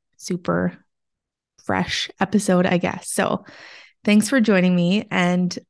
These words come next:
also the fun thing was I had a few different things that I was kind of thinking about talking about, but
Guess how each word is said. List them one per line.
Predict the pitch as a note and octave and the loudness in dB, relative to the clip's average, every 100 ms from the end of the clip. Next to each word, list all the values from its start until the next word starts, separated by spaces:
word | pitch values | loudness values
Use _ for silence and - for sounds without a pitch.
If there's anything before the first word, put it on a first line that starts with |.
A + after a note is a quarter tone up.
| _ | _
also | F3 G#3+ D4 - | -2 -2 -2 -4
the | B3+ A#3 | -2 -2
fun | - G3+ G#3+ C4 | -2 0 0 -2
thing | A3+ F#3 | -2 0
was | F3 E3 | 0 -2
I | E3+ | -2
had | G3 | -4
a | G3 | -6
few | - G#3+ A#3+ C#4 | -2 0 0 0
different | B3+ A#3 A#3+ A3+ | -4 -4 -6 -4
things | G#3 G#3 G#3 | -2 -2 -2
that | E3+ | -4
I | |
was | F3 F3 | -6 -8
kind | - - G#3+ A#3 | -10 -2 2 4
of | A#3+ A#3 | 2 0
thinking | A3+ G#3+ A3 | -2 0 0
about | G3+ F#3+ F#3 - | -2 -2 -4 -4
talking | F3+ E3 - G3+ | -2 -2 -2 -4
about, | G3 G#3+ A3+ - - - - _ _ _ _ | 0 0 0 -2 -8 -20 -20 _ _ _ _
but | F#3+ F#3 | -2 -2